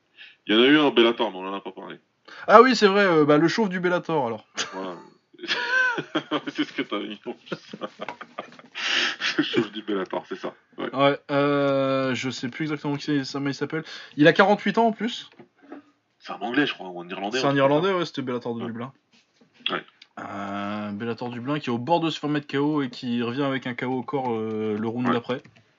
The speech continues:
Speaker 1: Ouais.
Speaker 2: Mais vraiment, euh, magnifique retour.
Speaker 1: Ouais, super. Super.
Speaker 2: Parce que, euh, vraiment, je pensais qu'il était fini de chez fini.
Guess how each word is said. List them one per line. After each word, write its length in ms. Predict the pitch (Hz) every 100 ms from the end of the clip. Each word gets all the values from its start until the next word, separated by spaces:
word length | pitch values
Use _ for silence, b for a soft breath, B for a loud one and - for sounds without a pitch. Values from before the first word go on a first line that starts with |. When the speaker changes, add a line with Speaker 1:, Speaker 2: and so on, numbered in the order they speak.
| _ _
Speaker 1:
Ouais. 140 | - 87 -
Speaker 2:
Mais 100 | 120
vraiment, 440 | 123 143 180 196 180
euh, 1500 | 143 139 131 127 123 120 117 113 110 110 107 104 101 95 90 90 - _ -
magnifique 560 | 160 180 190 160 156
retour. 360 | - - 98 _ _ _ _ -
Speaker 1:
Ouais, 100 | 92
super. 300 | 87 - - - - - b b b
Super. 220 | - - -
Speaker 2:
Parce 180 | 101
que, 120 | - 113
euh, 440 | 110 101 104 101
vraiment, 200 | 98 139
je 100 | 165
pensais 220 | - 117 123
qu'il 200 | - 104
était 180 | -
fini 260 | 101 - 147
de 60 | 143
chez 140 | 127
fini. 340 | - 123 135